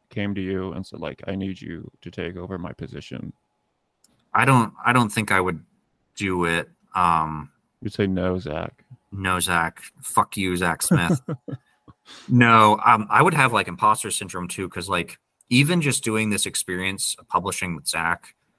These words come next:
Speaker 2: there are so many little small parts that go into making a book and just, like,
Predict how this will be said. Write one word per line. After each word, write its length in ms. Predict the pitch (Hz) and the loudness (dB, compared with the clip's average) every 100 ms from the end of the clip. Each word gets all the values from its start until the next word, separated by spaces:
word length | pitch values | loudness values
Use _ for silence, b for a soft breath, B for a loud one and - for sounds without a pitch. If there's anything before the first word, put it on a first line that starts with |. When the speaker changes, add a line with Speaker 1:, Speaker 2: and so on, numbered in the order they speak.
| _ _ _ | _ _ _
Speaker 2:
there 200 | 107 120 | 2 6
are 120 | 120 | 6
so 340 | - - 110 120 | 4 0 0 0
many 340 | 123 113 104 | 0 0 -2
little 320 | 92 95 98 | -4 -8 -6
small 320 | 95 - 90 | -6 -4 -4
parts 440 | 87 87 90 87 - | 0 4 4 2 -2
that 140 | 80 | -2
go 180 | 82 82 | -4 -2
into 600 | 80 85 - 90 82 73 - | -2 -4 -4 -4 -4 -8 -10
making 340 | 85 87 87 | -10 -10 -10
a 40 | |
book 400 | 73 80 80 - - _ | -4 -4 -4 -8 -20 _
and 120 | 85 | -10
just, 200 | 80 - | -4 -2
like, 300 | 85 78 - | 0 -2 -6